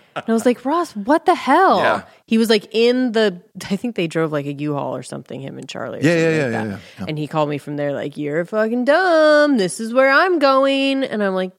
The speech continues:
Speaker 1: "Damn it."
Speaker 2: Yeah.
Speaker 1: And then
Speaker 2: So he gets there. Uh, Bam did not get anything permitted,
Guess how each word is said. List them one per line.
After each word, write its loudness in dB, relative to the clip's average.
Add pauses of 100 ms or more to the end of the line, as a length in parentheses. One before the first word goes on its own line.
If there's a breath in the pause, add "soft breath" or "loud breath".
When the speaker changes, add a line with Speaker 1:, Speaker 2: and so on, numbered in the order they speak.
Speaker 1:
"Damn 0
it." -10
Speaker 2:
Yeah. 2
Speaker 1:
And 0
then 0 (240)
Speaker 2:
So 2
he 0
gets 0
there. 0 (580 soft breath)
Uh, 0
Bam -2
did -4
not 0
get 0
anything -4
permitted, -2